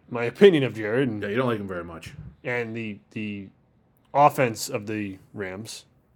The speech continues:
Speaker 1: But that being said, a bad defense, uh, <clears throat> let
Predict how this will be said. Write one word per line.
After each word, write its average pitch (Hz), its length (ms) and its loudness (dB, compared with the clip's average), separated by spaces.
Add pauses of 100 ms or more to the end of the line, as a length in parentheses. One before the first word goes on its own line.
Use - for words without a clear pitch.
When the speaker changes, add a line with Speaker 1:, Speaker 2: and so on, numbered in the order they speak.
(380)
Speaker 1:
But 196 60 -10
that 196 160 10
being 170 200 4
said, 135 380 2 (1400)
a 143 40 -2
bad 165 240 10
defense, 143 600 4 (140)
uh, 117 180 0 (180)
<clears throat> - 180 -20
let 131 200 -2